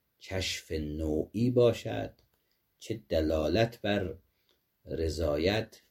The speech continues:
به شکل کشف شخصی باشد. آیا احداث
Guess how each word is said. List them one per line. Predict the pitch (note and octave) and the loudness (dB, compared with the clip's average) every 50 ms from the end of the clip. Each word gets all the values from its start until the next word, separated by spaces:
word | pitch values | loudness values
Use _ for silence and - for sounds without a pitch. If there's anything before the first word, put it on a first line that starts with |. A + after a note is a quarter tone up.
| _ _ _ _ _ _ _ _ _ _ | _ _ _ _ _ _ _ _ _ _
به | - E2+ | -14 -12
شکل | E2 - F#2 F#2 - - - G2+ | -8 -6 -6 -6 -4 -2 -2 -2
کشف | G2 - - - G2 F#2+ F#2 - - - - - A2 A2 G#2+ G#2+ G#2 G#2 A2+ A#2+ - _ _ _ _ _ _ _ _ _ _ _ _ _ _ _ _ _ _ _ _ _ _ _ _ _ _ _ | -2 -2 -6 -4 -4 -4 -4 -4 -6 -6 -4 -2 2 2 2 2 0 -2 -6 -10 -14 _ _ _ _ _ _ _ _ _ _ _ _ _ _ _ _ _ _ _ _ _ _ _ _ _ _ _
شخصی | - - D2+ D2+ D2+ - - - - G#2+ G#2+ F2+ | -14 -10 -10 -8 -6 -6 -6 -4 0 2 2 2
باشد. | - C#2+ C2 C2 - - - A#1 - - _ _ _ _ _ _ _ _ _ _ _ _ _ _ _ _ _ _ _ _ _ _ _ _ _ _ _ - | 2 0 -6 -8 -10 -12 -16 -18 -20 -20 _ _ _ _ _ _ _ _ _ _ _ _ _ _ _ _ _ _ _ _ _ _ _ _ _ _ _ 0
آیا | F#2+ G#2+ A2+ A2 G#2+ G#2 F#2+ F2+ E2 D2+ C#2+ - - _ _ _ _ _ _ _ _ _ _ _ _ _ _ _ _ _ _ _ _ _ _ _ _ _ _ _ _ _ _ _ _ _ _ _ _ _ _ _ - | 4 4 6 6 6 4 4 2 2 0 -4 -8 -12 _ _ _ _ _ _ _ _ _ _ _ _ _ _ _ _ _ _ _ _ _ _ _ _ _ _ _ _ _ _ _ _ _ _ _ _ _ _ _ -2
احداث | F#2 F#2 E2 - - - - _ - - G#2+ A2+ A#2+ A#2+ A#2+ B2 - - - - - | -2 -2 -2 -4 -12 -18 -20 _ 0 4 6 8 8 8 6 4 0 -6 -6 -8 -12